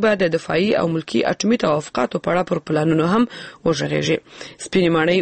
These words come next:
ویلي چې اقتصادي همکارۍ او د پاکې انرژۍ پر ابتکارونو خبرې اترې به هم په د اجنډا کې شاملې وي. منموهن سینګ ښایي له ولسمشر باراک اوباما سره د امریکا په کانګرس کې د کډوالو د لایحې د تصویب د ځنډېدو له وجې د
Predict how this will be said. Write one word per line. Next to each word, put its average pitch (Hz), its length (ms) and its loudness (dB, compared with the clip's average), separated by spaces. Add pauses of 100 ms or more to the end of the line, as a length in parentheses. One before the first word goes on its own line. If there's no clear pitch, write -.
ویلي 175 280 2
چې - 380 0
اقتصادي 170 460 -2
همکارۍ 156 420 0 (100)
او 156 80 2
د 156 220 -4
پاکې 226 280 -2 (100)
انرژۍ 165 320 2 (100)
پر - 100 0
ابتکارونو 202 560 0 (480)
خبرې 196 340 2
اترې 240 280 0
به 220 140 2
هم 233 140 2
په 190 140 -2
د - 20 4 (180)
اجنډا 156 360 0
کې - 180 -6
شاملې 165 340 2
وي. 165 100 2 (420)
منموهن 165 500 2
سینګ 185 180 2 (200)
ښایي 202 240 2
له 160 80 2
ولسمشر 160 520 0
باراک 151 300 -2
اوباما 165 280 0 (100)
سره 202 120 2
د 208 160 0
امریکا 240 280 0
په 175 200 -4
کانګرس 165 400 0
کې 247 100 2 (460)
د 226 200 4
کډوالو 254 400 2
د 214 180 0
لایحې 185 340 2
د 190 40 0 (120)
تصویب 226 360 -2
د 185 80 0 (120)
ځنډېدو 165 460 2 (100)
له 170 120 2
وجې 170 220 2 (540)
د - 20 6